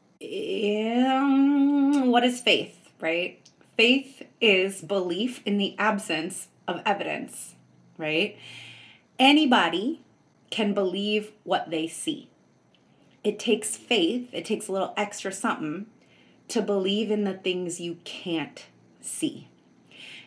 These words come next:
And the block is that we've been in a very see to believe place with ourselves, with our growth, with our work. We're having a really hard time believing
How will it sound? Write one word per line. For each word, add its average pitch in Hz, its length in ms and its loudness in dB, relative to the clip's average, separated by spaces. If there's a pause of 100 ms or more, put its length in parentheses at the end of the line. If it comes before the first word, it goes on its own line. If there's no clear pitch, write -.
(100)
And 180 520 0 (240)
the 180 120 0
block 180 540 -2
is 175 240 0
that 165 140 -2
we've 180 220 -2
been 175 180 0
in 160 120 0
a 151 100 -4
very 185 640 -2
see 170 340 -2
to 170 80 -2
believe 147 580 -4
place 151 460 -8
with 165 220 -6
ourselves, 190 600 -2
with 165 160 -8
our 156 140 -4
growth, 151 360 -4
with 165 160 -6
our 147 160 -4
work. 147 360 -6
We're 160 100 -6
having 190 500 -4
a 226 100 -2
really 175 360 -4
hard 160 320 -8
time 151 440 -4
believing 165 960 -2